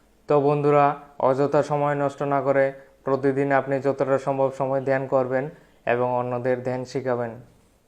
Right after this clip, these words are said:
উপরের সাত প্রকার অনুভবের মধ্যে যদি আপনি কোনোটাও অনুভব করে থাকেন,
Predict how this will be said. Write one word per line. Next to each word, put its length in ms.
উপরের 460
সাত 260
প্রকার 280
অনুভবের 460
মধ্যে 220
যদি 260
আপনি 160
কোনোটাও 380
অনুভব 260
করে 240
থাকেন, 240